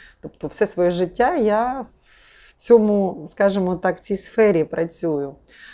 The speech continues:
Викладала фізичну культуру в школі для дітей. Паралельно з тим я викладала різні системи, фітнес-системи. Це був і пілатес, це був і звичайний колись тоді шейпінг,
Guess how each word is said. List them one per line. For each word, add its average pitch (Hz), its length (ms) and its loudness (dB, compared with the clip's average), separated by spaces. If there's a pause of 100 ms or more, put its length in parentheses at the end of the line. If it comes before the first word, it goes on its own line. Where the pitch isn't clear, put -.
(400)
Викладала 175 540 2
фізичну 160 440 -6
культуру 147 500 -2
в - 80 -16
школі 165 520 2 (400)
для 165 160 0
дітей. 170 640 0 (420)
Паралельно 208 520 4
з - 140 -12
тим 220 460 2
я 170 160 0
викладала 180 640 0
різні 226 540 0
системи, 202 880 -2 (380)
фітнес-системи. 147 1000 -8 (600)
Це 202 120 0
був 175 260 0
і 262 100 -2
пілатес, 214 720 -4
це - 120 -4
був 160 240 -4
і 147 80 -6
звичайний 165 720 -4 (260)
колись 170 320 0
тоді 156 320 0
шейпінг, 208 800 0